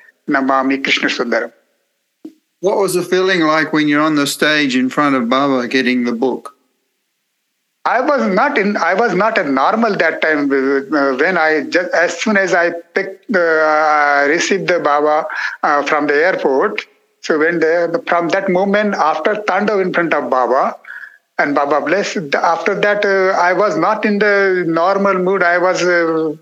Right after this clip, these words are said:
Speaker 1: uh, flying like that. I will tell you, uh, the, how is, uh, the miracles happen, uh, sequences.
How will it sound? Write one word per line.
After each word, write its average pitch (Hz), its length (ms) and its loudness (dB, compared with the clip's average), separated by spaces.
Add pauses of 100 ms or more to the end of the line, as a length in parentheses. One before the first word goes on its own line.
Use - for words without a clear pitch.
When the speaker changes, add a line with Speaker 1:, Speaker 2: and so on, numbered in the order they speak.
Speaker 1:
uh, 156 520 2
flying 190 300 0
like 147 160 0
that. 147 100 0
I 156 160 2
will 185 140 -2
tell 202 180 0
you, 185 280 0
uh, 175 100 2
the, 143 360 -4
how 175 220 0
is, 165 160 -2 (440)
uh, 175 320 0
the 160 460 0
miracles 160 480 0
happen, 151 340 0
uh, 147 440 0
sequences. 135 640 -2